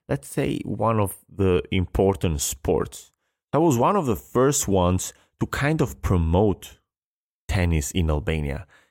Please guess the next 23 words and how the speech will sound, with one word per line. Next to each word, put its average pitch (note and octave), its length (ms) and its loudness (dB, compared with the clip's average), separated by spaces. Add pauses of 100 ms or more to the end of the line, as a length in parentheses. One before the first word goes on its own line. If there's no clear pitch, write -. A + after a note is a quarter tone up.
(100)
in D#2+ 440 2 (220)
the D#2+ 140 -2
national D2+ 720 -2
televisions C3 840 0 (340)
and D#2 380 -2 (520)
in, A2 240 0
in G#2+ 200 0
all A#2 160 4
the E3 120 2
newspapers B2 800 0
and, F#2 220 0
and E2+ 140 0
everything B2 440 0
regarding, D#2+ 580 0 (400)
uh, D2 140 -10
promotion, D#2+ 920 -2
promotioning, E2+ 760 -2
pr-, F#2 80 -2
promoting G2 480 0
one E2 200 2
sport F2 560 0
or D#2 120 0
myself, D#2+ 760 -2